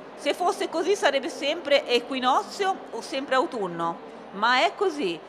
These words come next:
e quindi ci sono le stagioni, e quindi capite che se voi andate qua, dove lei è inclinata,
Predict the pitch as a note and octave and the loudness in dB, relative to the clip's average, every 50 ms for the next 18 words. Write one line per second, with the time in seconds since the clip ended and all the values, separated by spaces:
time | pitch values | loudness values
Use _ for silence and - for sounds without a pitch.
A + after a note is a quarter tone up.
0 | - - - G4+ - C4 B3+ B3+ C#4+ - G4 F#4 - C4 B3+ A#3+ A3 - - - | -6 -2 -2 -2 -2 -2 -6 -4 -4 -4 -6 -4 -2 0 0 0 0 0 0 -2
1 | A#3 G3+ G3 F3 D#3+ E3 F3 G3+ A#3 - F4 D4 A#3+ C4 - B3 - E4+ F#4+ D4+ | 0 0 0 0 0 0 -2 -4 -4 -2 -2 -2 -2 -2 -2 -4 -4 -4 -6 -8
2 | C4+ A#3 A3 - - - C4+ C#4 C4 A#3 A#3 A#3 A3+ A3+ - A#3 - - A#3+ A#3 | -8 -10 -10 -8 -8 -6 -2 -2 -2 0 0 0 -2 -2 -2 -4 -4 2 4 6
3 | G3+ F3 F3 G3 C#4+ D#4 - - - - - - F#3+ G#3+ G#3+ G#3+ A#3 A#3+ C4 D4 | 6 6 6 4 2 -2 -6 -12 -16 -16 -8 -2 0 2 2 4 2 4 4 4
4 | D4 C4+ B3 A#3 A#3 A#3+ - C#4+ B3+ B3 A#3 G3+ F3 E3 E3 - G3 G#3+ A#3+ | 4 6 4 2 0 0 -4 -4 -2 0 2 2 2 2 0 2 2 2 2